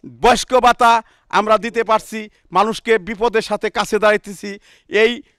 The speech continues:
করোনা, এ, এ, নাইনটিন, নাইনটিন, এ, উনিশ, এ,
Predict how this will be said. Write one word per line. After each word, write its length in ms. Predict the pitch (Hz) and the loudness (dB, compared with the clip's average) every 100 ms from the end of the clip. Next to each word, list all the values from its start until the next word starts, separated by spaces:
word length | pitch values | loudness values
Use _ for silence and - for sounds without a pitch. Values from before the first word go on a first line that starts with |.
| _ | _
করোনা, 460 | 220 247 247 247 247 _ _ - | -2 2 4 4 2 _ _ -8
এ, 40 | |
এ, 800 | 139 160 160 151 107 139 143 143 | -2 0 0 -2 -6 -2 -2 -2
নাইনটিন, 600 | 151 214 240 - 247 240 220 _ _ _ - | 0 0 0 -2 -4 -4 -14 _ _ _ -8
নাইনটিন, 640 | 156 220 226 233 226 - _ _ _ | 0 0 0 -4 -4 -8 _ _ _
এ, 260 | - 127 127 - | -8 -6 -6 -6
উনিশ, 520 | 214 247 240 - - _ _ _ _ _ _ _ _ | -2 0 -2 -8 -16 _ _ _ _ _ _ _ _
এ, 60 | - | -8